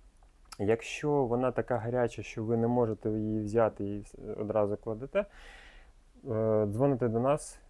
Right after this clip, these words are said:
ми обміняємо. На них гарантія один рік. Для цього потрібно, е, щоб у вас зберіглась коробка, не викидайте її. Не повинно бути вм'ятин, саме вм'ятин. Якщо це буде там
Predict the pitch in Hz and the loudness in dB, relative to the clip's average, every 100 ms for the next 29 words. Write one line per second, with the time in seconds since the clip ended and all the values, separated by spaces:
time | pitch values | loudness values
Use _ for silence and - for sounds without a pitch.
0 | - 107 113 117 110 101 107 98 95 - | -8 -2 0 0 0 -2 0 0 0 -2
1 | 104 - - 113 113 135 143 107 117 117 | -8 -12 -8 0 2 4 2 2 2 2
2 | 107 95 101 - 110 113 107 98 98 - | 2 -2 -8 -4 -2 0 0 0 -2 -6
3 | - - - - 113 110 143 - 135 113 | -18 -20 -20 -14 -2 2 2 2 2 2
4 | 101 113 - 117 101 98 98 - - 113 | 0 -2 0 0 2 0 -2 -4 -8 -6
5 | 104 101 101 120 - 113 113 107 107 98 | -2 0 -2 -4 -4 4 4 4 0 0
6 | 117 110 104 92 - - 151 131 110 - | 2 4 2 0 -6 0 4 6 4 2
7 | - 120 - 113 117 120 120 117 113 107 | -4 -4 -6 -4 -2 -2 -2 2 2 2
8 | - 107 104 101 - - - 127 147 151 | -2 -4 -4 -6 -12 -18 -2 2 4 4
9 | 139 151 151 131 117 135 143 127 104 104 | 4 4 4 0 0 -2 2 2 2 -2
10 | 104 120 107 - 92 95 _ _ - - | 2 6 6 6 -8 -8 _ _ -10 2
11 | 117 120 110 101 104 107 104 - 85 - | 2 4 0 0 0 2 0 -2 -14 -16
12 | _ - 104 - 135 127 117 110 120 110 | _ -12 -12 -6 -6 -2 -4 -2 -2 0
13 | 104 101 | -2 -2